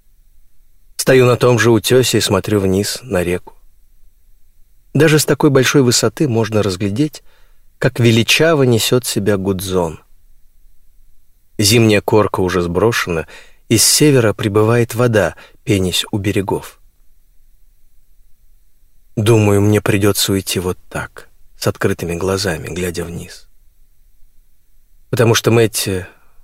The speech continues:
у меня нет твоей веры. Я не могу упасть к нему в объятия, ведь я не знаю, ждет ли он. Не знаю, ждет ли меня кто-нибудь.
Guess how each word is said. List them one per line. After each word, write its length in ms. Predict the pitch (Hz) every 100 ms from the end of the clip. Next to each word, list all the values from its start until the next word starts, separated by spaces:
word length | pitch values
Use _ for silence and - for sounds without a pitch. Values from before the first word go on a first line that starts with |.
| -
у 60 | 107
меня 220 | 110 104
нет 260 | 107 117 -
твоей 400 | 90 82 80 80
веры. 360 | 82 82 - - - - - - - - - _ _ - - - - - -
Я 160 | 127 127
не 100 | 127
могу 340 | 123 123 127
упасть 540 | 107 123 113 - - - -
к 80 | 117
нему 500 | 117 117 117 87 - -
в 120 | 92
объятия, 680 | 90 90 82 80 - - - - _ - _ -
ведь 180 | 110 127
я 80 | 117
не 140 | 113
знаю, 380 | 98 110 104 87
ждет 400 | 85 95 123 -
ли 240 | 76 - - -
он. 300 | - 78 - - - - _ _ _ - - - - - - -
Не 160 | 123
знаю, 320 | 110 123 113 90
ждет 260 | 98 117
ли 80 | 101
меня 220 | 90 92
кто-нибудь. 680 | - - 87 78 71 -